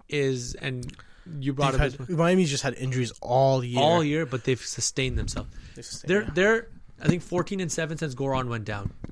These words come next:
Speaker 2: That's pretty good.
Speaker 1: That's pretty
Speaker 2: And they have
Speaker 1: solid.
Speaker 2: Justice Winslow at the point guard.
Speaker 1: Yeah.
Speaker 2: Who's, like, six eight, six nine. Big boy.
Speaker 1: Big boy.
Speaker 2: Um,
Speaker 1: Right?
Speaker 2: <clears throat> but they, they have a bunch of guys that move the ball on that team. James Johnson's always been a ball
Speaker 1: Yeah.
Speaker 2: mover.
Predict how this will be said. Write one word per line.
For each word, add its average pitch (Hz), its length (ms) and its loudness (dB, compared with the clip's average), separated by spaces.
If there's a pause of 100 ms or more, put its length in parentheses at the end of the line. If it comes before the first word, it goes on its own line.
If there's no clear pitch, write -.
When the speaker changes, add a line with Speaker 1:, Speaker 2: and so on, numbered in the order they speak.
(280)
Speaker 2:
That's - 120 -12
pretty 104 220 -6
good. 98 180 -10
Speaker 1:
That's 143 220 -2
pretty 208 240 2
Speaker 2:
And - 40 -2
they - 160 -2
have 143 140 6
Speaker 1:
solid. 160 120 4
Speaker 2:
Justice 139 240 -2
Winslow 127 280 -2
at 113 60 -10
the 127 80 -10
point 123 240 -8
guard. 117 180 -6
Speaker 1:
Yeah. 151 360 4
Speaker 2:
Who's, 131 120 -2
like, 127 100 -4
six - 260 -4
eight, 131 160 -6
six - 200 -4
nine. 117 240 -8 (260)
Big 143 180 -2
boy. 127 260 -2
Speaker 1:
Big 175 240 4
boy. 127 220 -2 (340)
Speaker 2:
Um, 123 240 -2
Speaker 1:
Right? - 80 -6 (600)
Speaker 2:
<clears throat> - 60 -16
but 202 100 0
they, 214 180 4
they 185 120 4
have 214 80 4
a 226 40 2
bunch 208 140 0
of 175 80 -4
guys 151 160 0
that 143 120 -4 (120)
move 156 200 -2
the 143 80 2
ball 127 160 2
on 127 60 -4
that 123 120 -8
team. 131 160 -6
James 147 200 -2
Johnson's 135 320 0
always 131 140 -2
been 131 140 -6
a - 20 -2
ball 123 240 -4
Speaker 1:
Yeah. 131 60 -6 (140)
Speaker 2:
mover. 131 200 -2